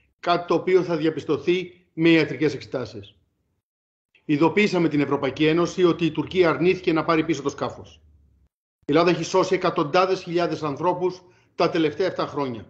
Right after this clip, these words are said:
Είναι καιρός η Ευρωπαϊκή Ένωση να δράσει και να παράσχει έμπρακτη αλληλεγγύη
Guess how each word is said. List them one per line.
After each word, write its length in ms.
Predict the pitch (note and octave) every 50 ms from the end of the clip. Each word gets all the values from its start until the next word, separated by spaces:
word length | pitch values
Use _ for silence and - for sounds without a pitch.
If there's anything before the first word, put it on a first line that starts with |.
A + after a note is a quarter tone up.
| _ _ _ _ _ _ _ -
Είναι 180 | - F3 F#3 F#3
καιρός 440 | F3+ F#3 F3+ F3 F#3+ G#3+ G#3 G#3
η 60 | A3 G3
Ευρωπαϊκή 480 | E3+ E3+ F3+ - F3+ E3 D#3+ - G#3
Ένωση 240 | G3+ G3+ G3 - -
να 120 | F3+ D#3
δράσει 480 | C#3 C3+ D3+ D#3 D3 - - - G2+ - _ _ _ _ _ _
και 120 | - - D#3+
να 140 | E3 D#3 D#3
παράσχει 760 | D#3+ D3 D3 F3 F3+ E3+ - - F#3+ F#3 F3 - - _ _ _ _ -
έμπρακτη 560 | - A3 A3 A3 F#3 G#3 G3 G3+ - G3 F3
αλληλεγγύη 880 | E3 D#3+ D3+ D3+ C#3 - - E3+ F3+ F#3 F#3 F#3 F3+ F3+ - _ _